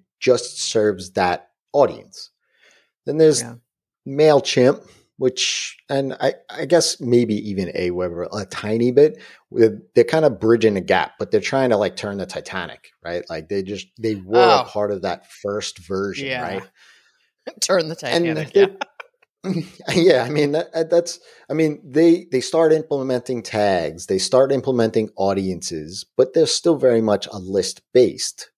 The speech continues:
Speaker 1: platform. And
Speaker 2: Yeah.
Speaker 1: that's what version one is. It's any email subscriber is subscribed to a list that you have, and that list is tied to a form. So if you have three forms,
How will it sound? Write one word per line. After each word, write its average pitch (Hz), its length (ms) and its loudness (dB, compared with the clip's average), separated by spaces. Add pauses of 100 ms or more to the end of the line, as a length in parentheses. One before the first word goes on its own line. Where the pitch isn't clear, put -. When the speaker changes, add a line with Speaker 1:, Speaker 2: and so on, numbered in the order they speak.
(140)
Speaker 1:
platform. - 540 -4
And 101 100 -4
Speaker 2:
Yeah. 110 40 -4
Speaker 1:
that's 123 300 0
what 127 240 4 (400)
version 104 460 2
one 95 300 -2
is. 85 380 -8
It's - 240 -8 (840)
any 147 400 0
email 117 280 2
subscriber 104 600 0
is 90 600 -2 (300)
subscribed 104 840 0
to - 180 -6
a - 60 -6
list 90 500 -2
that 80 220 -4
you 80 120 -16
have, 90 540 -2
and 98 160 -6
that 95 160 -4
list 120 320 2
is 113 140 -4
tied 98 400 0
to 98 340 -6
a 101 80 -4
form. - 560 2
So 98 220 -4
if 85 140 -10
you 90 80 -6
have 90 280 -6
three 95 380 -8
forms, 98 920 2